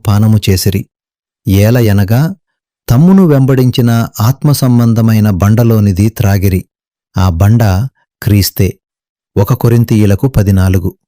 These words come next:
మానవుని దాహాన్ని తీర్చటానికి మరియు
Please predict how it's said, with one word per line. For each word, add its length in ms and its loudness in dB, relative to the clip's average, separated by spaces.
మానవుని 540 2
దాహాన్ని 560 2
తీర్చటానికి 840 -2
మరియు 480 0